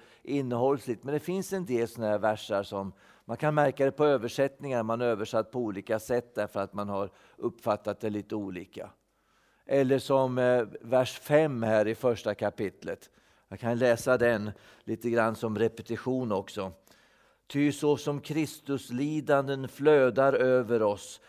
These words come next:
så överflödar genom Kristus också den tröst vi får." Han välsignar ju där inledningsvis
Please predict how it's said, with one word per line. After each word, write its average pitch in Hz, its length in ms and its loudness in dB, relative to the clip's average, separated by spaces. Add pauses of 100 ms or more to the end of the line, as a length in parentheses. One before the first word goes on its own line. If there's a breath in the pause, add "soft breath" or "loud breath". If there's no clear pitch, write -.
(180 loud breath)
så 135 280 0
överflödar 131 920 6
genom 123 340 2
Kristus 113 840 -2
också 113 480 0
den 104 260 -2
tröst - 560 -8
vi 95 120 -8
får." 87 460 -12 (2500 soft breath)
Han 117 200 -4
välsignar 151 580 2
ju 180 140 4
där 135 200 8
inledningsvis 131 1160 -2